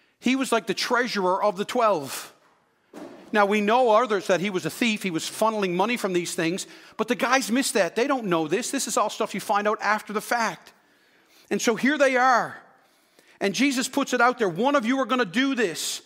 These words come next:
Mark says that they actually said, "Is it I? Is it I? Am, am I the guilty one?" And like all good betrayals and like all good blindsides,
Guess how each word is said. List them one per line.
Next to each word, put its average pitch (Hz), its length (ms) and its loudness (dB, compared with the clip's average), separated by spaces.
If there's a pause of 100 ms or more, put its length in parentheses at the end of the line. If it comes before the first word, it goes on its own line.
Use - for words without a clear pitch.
(420)
Mark 214 320 4
says 202 320 0
that 190 140 -2
they 185 100 4
actually 190 300 2
said, 165 260 -2
"Is 185 160 -2
it 170 80 2
I? 208 400 0 (460)
Is 196 160 -2
it 196 80 2
I? 202 160 4
Am, 196 260 -2
am 170 160 0
I 202 140 2
the 233 80 -2
guilty 247 340 0
one?" 254 340 0 (1200)
And 175 100 0
like 208 180 2
all 233 180 4
good 226 180 -2
betrayals 226 600 0
and 185 80 -2
like 175 200 0
all 196 160 2
good 185 240 -6
blindsides, 208 960 -2